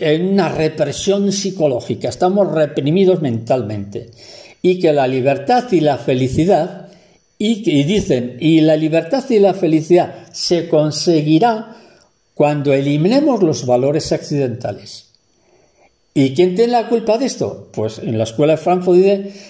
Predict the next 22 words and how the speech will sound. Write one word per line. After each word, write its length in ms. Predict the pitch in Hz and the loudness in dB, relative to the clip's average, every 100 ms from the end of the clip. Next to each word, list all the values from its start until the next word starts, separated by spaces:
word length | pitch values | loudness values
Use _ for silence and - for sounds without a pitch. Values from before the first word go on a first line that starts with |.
| - | -20
que 120 | - 160 | -4 -2
es 100 | 160 | 0
que 140 | 151 | 0
la 160 | 151 - | 0 0
culpa 340 | 226 220 208 | -2 2 2
es 80 | 208 | 2
porque 300 | - 127 139 | -4 -2 -2
estamos 500 | - 180 202 185 156 | -2 -2 2 2 2
reprimidos 800 | 156 156 165 156 170 202 196 196 | 2 0 0 0 2 2 2 0
sexual 420 | 151 - 170 170 | -6 -2 -2 2
y 80 | 156 | 0
educativamente. 1040 | 123 123 135 - 131 110 104 104 - 95 - - - - | 0 -4 -6 -2 -2 -2 -6 -10 -10 -12 -14 -20 -20 -8
Y 140 | 147 156 | 0 2
la 220 | 160 156 | 2 0
culpa 320 | 240 247 180 | -4 0 0
de 80 | 180 | 2
todo 240 | 196 196 | 0 2
esto 240 | 233 - 226 | 0 2 2
lo 140 | 175 | 2
tiene 360 | 202 233 254 - | 0 -2 -4 -4
el 200 | 147 139 | -6 -4
cristianismo. 760 | 139 131 - 127 131 - - | -6 -6 -4 -4 -4 -10 -16